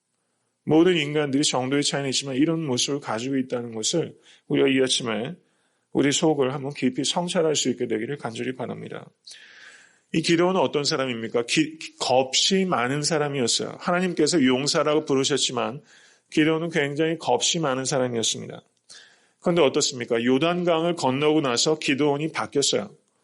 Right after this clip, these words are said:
요단강 건너기 전에 기드온과 요단강을 건넌 후에 기드온은 판이하게 다른 사람이 됐습니다.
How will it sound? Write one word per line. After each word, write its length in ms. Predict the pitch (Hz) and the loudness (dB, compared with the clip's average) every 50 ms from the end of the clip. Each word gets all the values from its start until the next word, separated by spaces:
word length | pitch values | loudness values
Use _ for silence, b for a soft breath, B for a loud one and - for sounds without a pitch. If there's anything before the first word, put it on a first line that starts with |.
| _ _ _ _ _ _ _ _ _ _ 127 | _ _ _ _ _ _ _ _ _ _ 2
요단강 540 | 139 147 156 175 175 180 175 180 180 185 | 2 4 4 4 2 2 2 0 0 0
건너기 480 | 180 - 143 135 143 147 147 151 151 151 | 0 0 0 0 0 0 0 0 2 2
전에 320 | - 147 131 131 143 147 | 2 0 0 0 -2 -2
기드온과 720 | 139 - 135 127 135 127 120 123 120 151 151 113 107 110 - 123 | -2 0 0 2 0 0 -2 -2 -2 -2 -2 -2 -2 -6 -4 -2
요단강을 540 | 135 135 139 165 160 156 156 160 160 165 165 | 0 0 2 0 0 -2 0 0 0 -2 -2
건넌 420 | - 135 127 127 127 139 139 139 | -2 -2 -2 -2 -2 -2 -2 -2
후에 160 | 143 147 147 | -2 -4 -4
기드온은 640 | 143 - - 131 123 127 123 120 123 147 131 123 - | -4 -4 -2 0 0 0 0 0 -2 -6 -8 -10 -10
판이하게 440 | - - 196 190 190 190 190 185 190 | -6 -4 -2 0 0 2 2 0 0
다른 260 | 185 131 120 123 123 | 2 2 0 0 0
사람이 280 | 113 131 123 113 110 107 | -2 -2 -2 -4 -4 -6
됐습니다. 420 | 104 104 - - - - - - | -6 -6 -6 -6 -8 -12 -16 -18